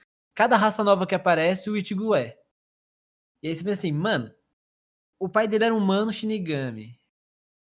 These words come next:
A mãe dele tem lá uma raça dela. Da onde veio todas as outras, tá ligado?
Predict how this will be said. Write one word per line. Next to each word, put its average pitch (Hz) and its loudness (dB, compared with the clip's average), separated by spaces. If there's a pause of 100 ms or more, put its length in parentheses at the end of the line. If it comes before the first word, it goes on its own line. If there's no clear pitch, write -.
(300)
A 127 -6
mãe 160 -4
dele 190 0 (120)
tem 180 -4
lá 170 -2
uma 170 0
raça 170 -2
dela. 135 0 (480)
Da 170 4
onde 214 0
veio 208 2
todas 185 -4
as 175 -2
outras, 135 -4
tá 123 -10
ligado? 131 -4